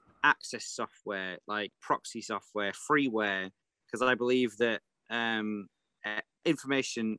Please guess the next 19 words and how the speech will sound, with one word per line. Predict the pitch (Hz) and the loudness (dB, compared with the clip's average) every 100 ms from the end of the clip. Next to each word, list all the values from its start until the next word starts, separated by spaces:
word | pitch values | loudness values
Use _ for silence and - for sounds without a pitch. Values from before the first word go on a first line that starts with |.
| 110 | -2
and | 107 107 | 0 0
I | 110 113 - | 0 0 0
T | 117 110 104 | 2 2 2
and | 110 | 0
access | - 110 - | 0 -4 -4
should | - 101 | -6 -2
be | 110 104 - _ _ | -2 -2 -8 _ _
free | - 147 139 | 0 4 4
for | - | 2
the | 107 | -8
people, | - 120 110 98 98 92 95 _ _ _ _ _ - - - | -2 -2 -2 -2 -4 -6 -14 _ _ _ _ _ -18 -14 -2
and | 123 117 | 0 4
that | 117 113 - | 2 2 2
action | 127 - 131 | 0 0 -4
must | 123 | -2
be | 120 | -2
taken | 113 117 107 | 0 0 -2
to | 104 | -4
stop | 107 - 131 - | -6 0 2 2